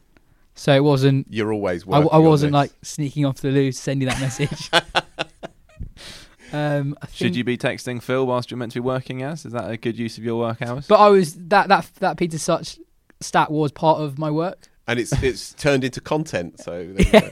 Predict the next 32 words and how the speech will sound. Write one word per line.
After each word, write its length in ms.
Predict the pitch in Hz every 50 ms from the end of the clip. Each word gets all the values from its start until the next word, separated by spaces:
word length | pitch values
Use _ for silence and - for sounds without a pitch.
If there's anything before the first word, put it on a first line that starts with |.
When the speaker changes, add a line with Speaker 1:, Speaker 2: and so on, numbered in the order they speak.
| 156 156 - - -
Speaker 1:
Yeah. 140 | 165 143 117 - _ _ _ _ _ _
So 460 | - - - - - _ _ - 107
Speaker 3:
Arguably 300 | 107 107 - - - 98
Speaker 1:
it's, 80 | 143 -
Speaker 3:
too 60 | 101
Speaker 1:
it's 60 | 98
Speaker 3:
much 180 | 98 98 - 147
Speaker 1:
the, 40 | 143
Speaker 3:
content, 360 | - 90 90 87 - 85 156
Speaker 1:
it's, 120 | 156 139
Speaker 3:
but 100 | 147 180
Speaker 1:
it's, 140 | 170 - 190 - -
it's 140 | 160 156 151
the 80 | 170
stat 320 | 160 - - 165 156 - 139
that 80 | 143
keeps 240 | 131 - 151 143 147
them 80 | - 143
giving. 300 | 135 151 139 135 120 - - - _ _ _ -
Um, 400 | 160 160 156 156 151 147 160 - -
and 360 | 170 165 160 156 156 143 131 - _ _ _
finally, 480 | - - - 196 185 185 180 175 165
on 120 | 160 156 151
the 60 | 147
scorecard 680 | - - - 165 156 151 135 - 156 147 143 135 127 -
front, 500 | - - - 170 143 120 123 131 - _ _ _ _ _ _ _ _
uh, 180 | - 139 135 135
Hamish 480 | 131 117 170 170 165 165 156 147 -
Colley 500 | - - - 170 156 143 135 131 127 127
has 200 | 135 - 139 127
sent 320 | - - - 143 127 131 -
in 420 | 135 127 123 127 123 123 123 123